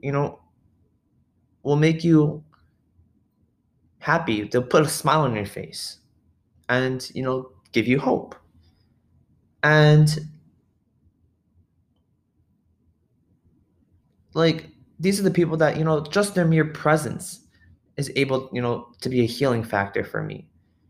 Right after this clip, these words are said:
You know, just, just being next to them, you know, just being able to physically see them and, you know, how much they've changed or, like, how much, you know, they've grown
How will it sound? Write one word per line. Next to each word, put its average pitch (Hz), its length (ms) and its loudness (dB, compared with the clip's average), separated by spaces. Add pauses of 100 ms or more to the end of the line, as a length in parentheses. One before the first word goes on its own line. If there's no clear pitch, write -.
(120)
You 165 100 0
know, 170 140 4
just, 170 400 0
just 156 200 -2
being 165 320 2
next 151 340 -2
to 127 60 -8
them, 107 220 -6
you 123 80 -4
know, 131 100 -4
just 127 200 -6
being 151 180 0
able 147 240 2
to 135 160 -4
physically 143 420 -4
see 165 260 0
them 117 320 -6 (600)
and, 117 300 2
you 113 60 0
know, 113 320 0 (760)
how 147 160 0
much 147 200 0
they've 120 200 2
changed 131 400 2
or, 120 80 0
like, 117 140 2
how 131 160 2
much, 131 180 0
you 127 60 -2
know, 123 80 4
they've 113 260 2
grown 127 420 2